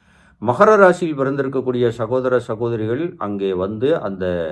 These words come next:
யாகத்தின் வேள்வியிலே கலந்து கொள்ளலாம், அந்த பலனை பெற்றுக்கொள்ளலாம், எந்த விதமான பணச்செலவின்றி. அப்ப யாகத்துக்கு வரக்கூடிய, வர முடியாத நபர்களெல்லாம்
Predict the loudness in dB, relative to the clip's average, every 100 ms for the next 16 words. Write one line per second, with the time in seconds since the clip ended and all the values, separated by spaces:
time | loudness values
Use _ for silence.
0 | -8 -8 -6 -4 -6 -12 _ -10 -10 -14
1 | -20 _ _ _ -6 -4 -4 -6 -4 -4
2 | -4 -8 -8 -8 -8 -4 -2 0 -2 -4
3 | -12 _ _ _ _ _ -10 -8 -8 -6
4 | -6 -6 -8 -8 -12 -12 -16 -14 -12 -12
5 | -12 -16 _ _ _ _ _ -8 -4 -2
6 | -2 -2 -2 -4 -4 -6 -4 -6 -8 -8
7 | -6 -8 -10 -12 -16 -16 _ _ _ _
8 | _ _ _ _ _ _ _ _ -2 2
9 | 4 6 4 2 -2 -8 -6 0 2 2
10 | -2 -2 2 4 4 2 2 0 0 0
11 | 2 0 -2 -4 2 4 4 2 0 0
12 | -2 0 -2 0 0 -2